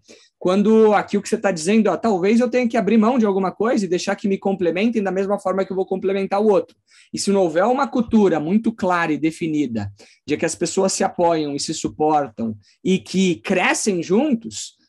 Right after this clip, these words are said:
muito possivelmente essa ideia de inteligência coletiva vai, vai falhar num negócio que não tá preparado pra isso.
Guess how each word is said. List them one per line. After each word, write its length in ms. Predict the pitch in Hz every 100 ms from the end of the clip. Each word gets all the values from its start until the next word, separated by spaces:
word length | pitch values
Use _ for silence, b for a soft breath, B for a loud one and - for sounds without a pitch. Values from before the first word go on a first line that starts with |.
| _
muito 400 | - 165 190 214
possivelmente 1120 | 226 226 226 202 180 160 170 - - 208 214 202
essa 280 | 175 - 156
ideia 300 | 147 147 151
de 140 | 156
inteligência 540 | 139 151 139 143 -
coletiva 600 | - 156 151 - 135 156
vai, 300 | 170 165 185
vai 160 | 180 147
falhar 480 | - 190 190 151 165
num 140 | 180
negócio 480 | 202 175 151 151 -
que 80 | 175
não 100 | 180
tá 100 | 175
preparado 460 | - 170 185 156
pra 160 | 156 190
isso. 320 | 196 110 175